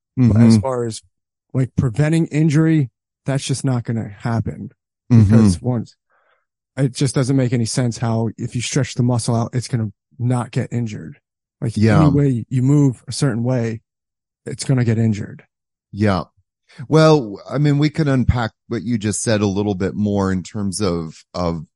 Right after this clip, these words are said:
Speaker 2: building range of motion for certain exercises. But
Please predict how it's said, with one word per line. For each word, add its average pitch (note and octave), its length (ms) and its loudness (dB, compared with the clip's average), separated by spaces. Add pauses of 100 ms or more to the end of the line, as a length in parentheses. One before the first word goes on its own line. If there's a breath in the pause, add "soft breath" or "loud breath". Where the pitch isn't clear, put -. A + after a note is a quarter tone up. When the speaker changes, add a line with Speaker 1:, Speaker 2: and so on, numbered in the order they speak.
(300)
Speaker 2:
building A2 400 4
range G2 300 2
of F#2+ 80 -2
motion F#2 480 -2
for - 160 -10
certain F2 340 -4
exercises. E2 880 -6
But G#2+ 280 0